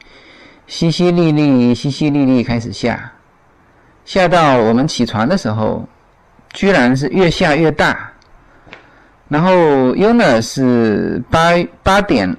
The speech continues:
二十分要到学校嘛，因为他们学校是这样，就是铁门之外啊，家长把他送到门口，里面呢就学生自己走进去了。那如果说你八点二十分迟到了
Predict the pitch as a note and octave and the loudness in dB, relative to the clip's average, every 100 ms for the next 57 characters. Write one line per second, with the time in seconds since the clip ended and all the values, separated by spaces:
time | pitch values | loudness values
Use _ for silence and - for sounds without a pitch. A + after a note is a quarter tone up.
0 | - F#3 E3+ C3+ D#3 D3+ D#3+ D#3+ - C#3+ | -2 0 0 -2 0 0 0 -4 -2 0
1 | B2 G#2 G#2+ G3 D3 A#2 F#2+ A#2 F#3 D3+ | 2 0 0 0 0 0 -2 -2 0 0
2 | A2 F#2 B2+ D#3 E3+ F#3+ F3 D3+ E3+ F#3 | -2 -4 -4 -2 0 0 0 0 2 2
3 | C#3 A#2 A#2+ G#2+ G#2 C3 - B2 G#2+ F#2 | 0 -2 -2 -2 -4 -6 -4 -4 -4 -4
4 | - B2 - - - - - - - - | -6 -12 -18 -20 -20 -18 -18 -18 -12 -6
5 | - A2+ A2 A2+ C#3+ D#3+ F#3 G#3 C#3+ - | 0 2 2 2 2 2 2 2 0 -6
6 | - - - A2 G2+ C3+ C#3 C#3 G#2+ G2 | -20 -20 -8 -6 -4 0 0 2 0 0
7 | G2 G#2+ A2+ - D#3 B2 B2 A2 G2+ G#2 | -2 -2 -2 -2 0 2 2 2 0 0
8 | G2+ D#3+ - A2+ - - - - - - | 0 0 2 0 -2 -14 -20 -20 -20 -20
9 | _ C3 A#2 C#3 E3+ D#3 C#3+ C#3 A#2+ B2+ | _ 0 2 2 2 2 2 0 0 0
10 | C3 C#3 A2 G#2 - G#2+ G#2+ G#2+ G2+ - | -2 -2 -2 -2 -4 -4 -4 -2 -4 -8
11 | _ _ _ _ _ - D#3+ D3+ G#3+ A3+ | _ _ _ _ _ -2 0 2 2 4
12 | D3 D3+ D#3+ A2+ A#2+ F3 F3 B2+ - - | 4 2 2 0 2 0 2 0 0 0
13 | D#3 D#3+ D#3+ - A2+ C3+ G3+ C3+ - | 0 0 -2 -2 -2 2 2 0 -2